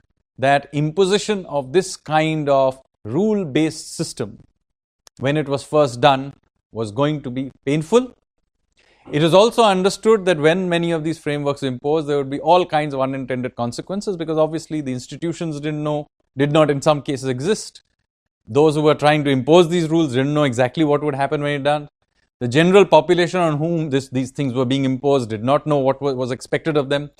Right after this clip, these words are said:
So it wa-, it, it was a big risk to do it. But I'm pleased to say that thanks to the cooperation of all of you who willingly took on what I would argue is a fairly painful set of reforms.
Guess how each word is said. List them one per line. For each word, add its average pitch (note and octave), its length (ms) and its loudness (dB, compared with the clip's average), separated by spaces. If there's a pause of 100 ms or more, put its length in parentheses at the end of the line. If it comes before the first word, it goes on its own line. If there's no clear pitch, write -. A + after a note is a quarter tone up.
(260)
So F#3+ 500 2 (760)
it C#3+ 140 -2
wa-, F#3 140 -2 (120)
it, D#3 240 0
it D3 140 2
was F3+ 160 4
a - 20 2
big F#3+ 240 2
risk - 520 0
to D#3 100 -4
do F3+ 160 6
it. - 300 0 (920)
But - 380 2 (480)
I'm B2+ 240 -4
pleased C4 320 2
to F3+ 80 -2
say D#3 340 -2 (540)
that B2+ 160 -6
thanks B3+ 320 2
to B3 100 -2
the A3 80 0
cooperation G3+ 640 2
of F#3+ 100 4
all C#4+ 200 8
of G#3+ 100 2
you D3+ 220 -2 (880)
who A3 300 6
willingly C4+ 600 6
took A3 240 -4
on F3 400 2 (300)
what E3+ 240 2
I E3 140 6
would E3 160 2
argue C#3 480 2
is F3+ 180 -6
a F3+ 60 -4
fairly G#3+ 420 2
painful G3+ 580 2
set F#3 260 -2
of F3 220 -2
reforms. - 800 -4